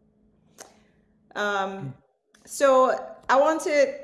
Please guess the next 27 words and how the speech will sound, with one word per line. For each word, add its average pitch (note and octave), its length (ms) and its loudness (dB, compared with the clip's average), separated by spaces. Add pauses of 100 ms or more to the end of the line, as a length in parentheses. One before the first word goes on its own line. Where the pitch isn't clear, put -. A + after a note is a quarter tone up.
(140)
again, G#3+ 420 -2
go G#3 140 0
into G#3 300 -4
another G3 300 -2
question. G3+ 420 -6
This G#3 160 -8
is C4 80 -8
very A#3 320 2
interesting, G#3 600 -4
and E3+ 120 -6
I F3 80 -4
didn't G3+ 220 -4
expect - 460 -6
to G3+ 80 -6
get F3+ 200 -2
such G#3 180 -8
a F#3+ 160 -4
deep F#3+ 280 -12
response E3+ 600 -8
from E3+ 220 -8
such F3+ 220 -8
a F3 100 -4
seemingly F3+ 560 -8
surface F3 440 -6
question, F3+ 420 -8
but D3 160 -8
it's, F#3 220 -8